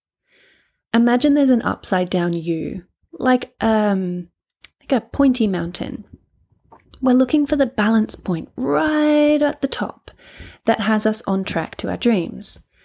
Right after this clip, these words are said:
Too far either side, and we're gonna slide down the edge into the ditch. On the left side, too little, we lack motivation. Here we've brought into doubt, we don't believe that it's possible,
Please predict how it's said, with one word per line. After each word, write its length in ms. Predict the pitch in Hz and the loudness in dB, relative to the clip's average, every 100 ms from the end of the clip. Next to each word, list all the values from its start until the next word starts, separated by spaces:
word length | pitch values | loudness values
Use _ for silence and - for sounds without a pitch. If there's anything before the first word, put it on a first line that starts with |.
| _ _ _ _ _ _ _ _ _ _ _ _ - | _ _ _ _ _ _ _ _ _ _ _ _ -2
Too 220 | 240 254 | 2 2
far 300 | - 262 - | 2 2 4
either 240 | 226 220 | 2 2
side, 400 | 226 170 175 185 | 0 0 0 -2
and 100 | 202 | -2
we're 60 | 185 | 0
gonna 180 | 190 196 | 0 0
slide 380 | - 180 190 | -2 -2 -2
down 180 | 202 185 | -2 -2
the 140 | 175 170 | -2 -4
edge 140 | 151 | -4
into 240 | 151 156 - | -8 -6 -8
the 100 | - | -8
ditch. 540 | - - - - - _ _ _ _ _ _ | -10 -12 -12 -12 -12 _ _ _ _ _ _
On 140 | 214 214 | 0 2
the 80 | 208 | 2
left 280 | 196 - | 0 -2
side, 480 | - 170 170 175 - - | -4 -4 -4 -8 -10 -12
too 220 | - 208 | -2 2
little, 460 | 208 185 165 196 - | 4 2 0 -6 -6
we 120 | 202 208 | 0 0
lack 260 | 202 - | 0 -2
motivation. 800 | 190 175 165 160 - - - - _ _ _ _ | -2 0 -2 -4 -4 -6 -8 -12 _ _ _ _
Here 340 | - 240 247 | 2 4 6
we've 300 | 254 214 - | 4 2 0
brought 260 | - 202 208 | -2 0 2
into 240 | 208 185 | 2 -2
doubt, 640 | 160 - 196 202 202 - - - - | -6 -2 2 4 2 -2 -12 -18 -6
we 120 | - 196 | 0 2
don't 220 | 202 - | 2 2
believe 300 | 196 190 185 | 2 0 0
that 120 | 175 | -4
it's 180 | - - | -4 -8
possible, 720 | - 208 - 196 196 196 | -2 -2 0 -2 -2 -4